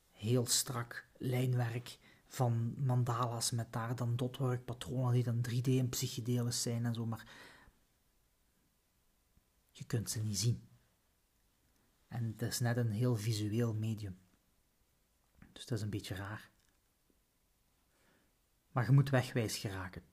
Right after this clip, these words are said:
tussen al die stijlen. Als je op zoek kan, op zoek bent naar een bepaalde tatoeage en je weet wat die wilt vertellen, waar die over moet gaan,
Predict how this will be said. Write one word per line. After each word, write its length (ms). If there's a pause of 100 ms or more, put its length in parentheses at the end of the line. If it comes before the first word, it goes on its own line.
(500)
tussen 320
al 400
die 300
stijlen. 580 (1900)
Als 160
je 100
op 120
zoek 220
kan, 260 (100)
op 160
zoek 260
bent 220
naar 240
een 360
bepaalde 680 (260)
tatoeage 640 (160)
en 160
je 120
weet 200
wat 160
die 140
wilt 260
vertellen, 680 (880)
waar 180
die 140
over 280
moet 200
gaan, 440